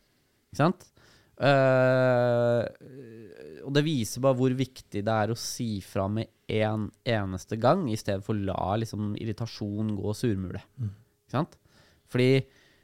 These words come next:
Speaker 1: eh, hvis du som student, eh, sier fra om at, eh, hva enn det er du synes er irriterende med læreren din,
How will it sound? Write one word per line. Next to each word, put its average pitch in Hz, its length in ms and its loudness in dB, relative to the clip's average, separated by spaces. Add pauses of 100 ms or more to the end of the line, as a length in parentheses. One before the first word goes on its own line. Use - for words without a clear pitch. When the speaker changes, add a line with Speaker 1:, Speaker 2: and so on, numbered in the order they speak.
(120)
Speaker 1:
eh, 120 360 4
hvis 123 200 -4
du 131 160 0
som 120 380 2
student, 123 640 -4 (1080)
eh, 110 240 2
sier 107 380 -2
fra 101 380 2
om 110 180 -2
at, - 240 -4
eh, 104 480 -2 (880)
hva 117 200 4
enn 113 220 0
det 117 100 4
er 107 80 4
du 107 80 -2
synes 107 300 -6
er 104 140 0
irriterende 101 360 -2
med 101 80 -4
læreren 98 300 -4
din, 107 240 -2